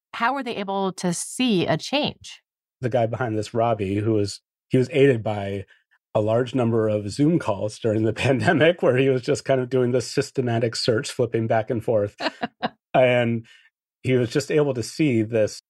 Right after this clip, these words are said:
Speaker 2: a circular vent. So a circle, very simple shape, you know, only about two kilometers wide. And you looked in the other image, and it kind of had deformed to more of an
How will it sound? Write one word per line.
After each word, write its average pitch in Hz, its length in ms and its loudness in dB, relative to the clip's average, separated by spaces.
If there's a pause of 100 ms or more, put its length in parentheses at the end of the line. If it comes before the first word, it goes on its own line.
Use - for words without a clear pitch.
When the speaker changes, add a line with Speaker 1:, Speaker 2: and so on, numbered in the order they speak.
(180)
Speaker 2:
a 117 60 0
circular 165 540 0
vent. 107 420 -4 (100)
So 98 420 -2 (380)
a - 60 -8
circle, - 480 -2
very 123 560 2
simple 113 640 -2
shape, - 440 -6
you - 80 -16
know, 98 100 -10
only 104 120 -2
about - 280 -4
two 104 200 -2
kilometers 95 680 -4
wide. 87 480 -2 (440)
And 90 400 -2 (240)
you 104 100 -2
looked 101 220 -2
in 120 180 -6
the 135 100 2
other 170 160 4
image, 156 300 0
and 104 280 0
it 98 180 -6
kind 101 220 -2
of 92 160 -2
had 104 160 -2
deformed 123 560 -2
to 104 80 -14
more 104 160 -4
of 90 60 -4
an 90 100 -6